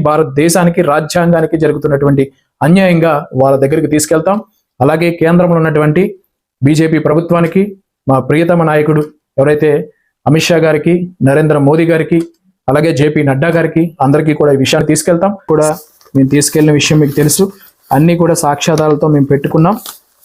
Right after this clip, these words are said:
అవన్నీ కూడా త్వరలోనే పూర్తి స్థాయిలో మనకి ఇవన్నీ కోర్టు తీర్పులు, అలాగే ప్రభుత్వాల నుంచి సరైన గైడెన్స్, ఆదేశాలు వస్తాయని చెప్పి మనం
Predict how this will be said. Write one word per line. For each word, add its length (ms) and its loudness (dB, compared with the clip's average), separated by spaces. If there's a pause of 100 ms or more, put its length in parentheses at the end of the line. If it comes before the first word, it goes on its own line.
అవన్నీ 340 2 (140)
కూడా 200 2 (720)
త్వరలోనే 460 2 (220)
పూర్తి 360 0
స్థాయిలో 260 2 (100)
మనకి 240 0 (600)
ఇవన్నీ 240 2 (100)
కోర్టు 300 -2
తీర్పులు, 380 0 (420)
అలాగే 320 2 (400)
ప్రభుత్వాల 500 0
నుంచి 200 -2 (100)
సరైన 300 2 (100)
గైడెన్స్, 420 2 (460)
ఆదేశాలు 420 0
వస్తాయని 360 -2
చెప్పి 240 -2 (1300)
మనం 140 0